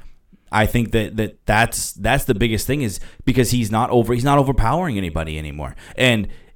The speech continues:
if he's not, if he doesn't have the quick, like, you can lose a step as you get older. You lose a step. That's what happens. That's y-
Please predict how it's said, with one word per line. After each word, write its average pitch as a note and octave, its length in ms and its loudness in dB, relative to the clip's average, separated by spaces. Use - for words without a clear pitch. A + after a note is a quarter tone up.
if B2 140 2
he's A#2 140 2
not, A#2 260 0
if A2+ 80 -2
he A2+ 60 2
doesn't A#2 220 2
have D#3 240 -2
the C3+ 60 0
quick, G#2 180 0
like, B2+ 120 -2
you G3 80 -2
can F#3 160 2
lose C#3 220 2
a G2+ 40 -2
step - 300 0
as A#2+ 160 -2
you C#3 60 -6
get G#2 100 2
older. A2+ 200 2
You F#2 120 -4
lose A2 200 2
a F2 40 -4
step. - 260 -8
That's G2 160 -4
what G#2 100 0
happens. - 480 -6
That's - 440 -4
y- G2 240 -10